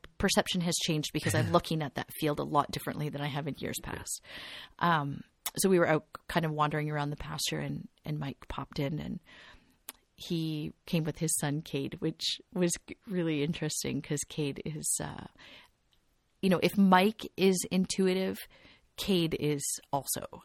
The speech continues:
Speaker 1: I think he, he got that from his dad as well. So we were just kind of talking about how much hay we could expect to get out of the back. And I think that was a great conversation to have because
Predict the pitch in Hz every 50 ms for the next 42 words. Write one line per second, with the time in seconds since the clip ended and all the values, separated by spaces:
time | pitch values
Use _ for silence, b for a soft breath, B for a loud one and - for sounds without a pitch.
0 | - 165 165 156 151 - - - 147 147 - - - 160 160 - 139 - - -
1 | 143 - - - 147 143 135 135 143 - - - - - - - - - - -
2 | - - - - - - - - 160 156 151 - B B B B B B B B
3 | B _ _ - - 180 170 160 147 - - - 151 151 - - 160 147 - 165
4 | 156 151 143 135 - - - 170 160 147 139 - - - - - 190 185 180 175
5 | 170 - - 160 - - - - - - 165 - - 151 - 190 196 202 196 190
6 | 190 190 180 180 - 185 180 175 160 170 - - B B B B B B B B
7 | - 185 208 233 233 - 294 285 - 294 269 - 254 262 233 - 226 202 - -
8 | 202 185 185 185 - - 190 - - 190 175 151 - 175 175 165 156 - 160 -
9 | - 160 156 156